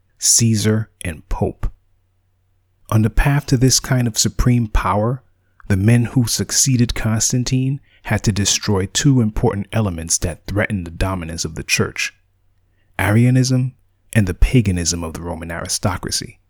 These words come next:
The Arian adherents were too unified and too strong to be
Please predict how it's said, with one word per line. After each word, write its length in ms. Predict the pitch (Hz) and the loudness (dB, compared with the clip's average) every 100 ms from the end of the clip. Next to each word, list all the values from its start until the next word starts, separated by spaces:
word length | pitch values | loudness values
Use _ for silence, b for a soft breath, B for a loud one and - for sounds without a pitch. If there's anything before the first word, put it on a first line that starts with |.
| _ _ _ _ _ _ _ _ _ - | _ _ _ _ _ _ _ _ _ 0
The 140 | 123 | 2
Arian 480 | 135 151 156 165 - | 4 4 6 6 4
adherents 680 | 131 - - 147 92 92 - | 2 0 0 2 2 -4 -4
were 120 | 98 | -2
too 200 | - 135 | 2 2
unified 760 | 107 131 123 - 90 165 160 | 4 6 4 2 -4 -4 -6
and 160 | 85 87 | -10 -2
too 160 | 123 104 | 0 0
strong 600 | - - - 127 104 92 | -2 -4 2 4 4 0
to 120 | 104 | -4
be 120 | 92 | -4